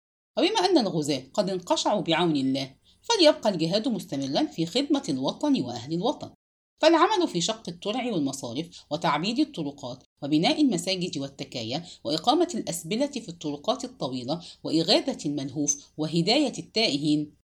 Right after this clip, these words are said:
كل ذلك جهاد في سبيل الله. وكان سيدي سالم طفلاً في العاشرة من عمره يوم ذهبت به أمه إلى سيدي إبراهيم الدسوقي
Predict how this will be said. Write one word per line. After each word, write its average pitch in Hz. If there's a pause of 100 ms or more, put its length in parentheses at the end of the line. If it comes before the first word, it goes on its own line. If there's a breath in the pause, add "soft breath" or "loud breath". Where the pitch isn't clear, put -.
(100)
كل 349
ذلك 220
جهاد 226
في 226
سبيل 139
الله. 107 (480)
وكان 381
سيدي 302
سالم 165 (220 loud breath)
طفلاً 339
في 269
العاشرة 208
من 156
عمره 117 (240 loud breath)
يوم 269
ذهبت 226
به 202
أمه 262
إلى 165
سيدي 240
إبراهيم 160
الدسوقي 156